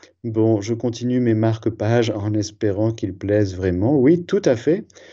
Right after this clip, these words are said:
Nous avons, euh, tout distribué, Marie-Christine. Et donc moi-même, j'en ai là, euh, dans mes affaires. Et je pense que quasiment tout le monde dans l'équipe, les bénévoles,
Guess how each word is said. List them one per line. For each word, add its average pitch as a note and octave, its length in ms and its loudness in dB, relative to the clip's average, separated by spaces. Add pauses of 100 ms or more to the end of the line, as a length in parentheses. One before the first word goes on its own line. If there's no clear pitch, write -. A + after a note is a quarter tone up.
(300)
Nous A#2+ 260 -2
avons, B2 520 0
euh, G#2+ 160 -2 (140)
tout A3 160 -2
distribué, D3+ 600 4
Marie-Christine. A2+ 840 0 (520)
Et G#2 60 -4
donc G#2+ 200 2
moi-même, G#2 380 0
j'en F#2 220 -4
ai A2+ 180 2
là, B2+ 320 -2
euh, G#2 120 -4
dans F2+ 140 -8
mes F2 200 -8
affaires. A#2 500 -2 (420)
Et G#2 220 -2
je G2 80 -6
pense G#2 320 -4
que G#2 320 2
quasiment F#2+ 460 -2
tout G2+ 80 -8
le F2+ 80 -2
monde F#2 160 0
dans F#2 100 0
l'équipe, A#2 480 2
les G2+ 100 2
bénévoles, F#2+ 680 2